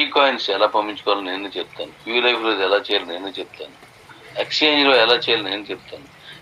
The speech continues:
ఎక్స్చేంజ్లో మీరు కొనడానికి నేనే ఐఎస్డిటీ ఇచ్చి మీరు కొనుక్కోండి అని చెప్తున్నాను. జాగ్రత్తగా చేసుకోండి. అలాగే చివరిగా నా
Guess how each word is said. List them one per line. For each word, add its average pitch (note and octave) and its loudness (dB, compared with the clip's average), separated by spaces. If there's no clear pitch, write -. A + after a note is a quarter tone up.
ఎక్స్చేంజ్లో E3+ 4
మీరు C#3+ 2
కొనడానికి C#3 4
నేనే C3+ 2
ఐఎస్డిటీ A#2+ 0
ఇచ్చి A2 -4
మీరు G#2+ -6
కొనుక్కోండి B2+ 2
అని B2 -4
చెప్తున్నాను. - -8
జాగ్రత్తగా F2+ 2
చేసుకోండి. - -4
అలాగే G2+ 0
చివరిగా G2+ 2
నా A#2+ 8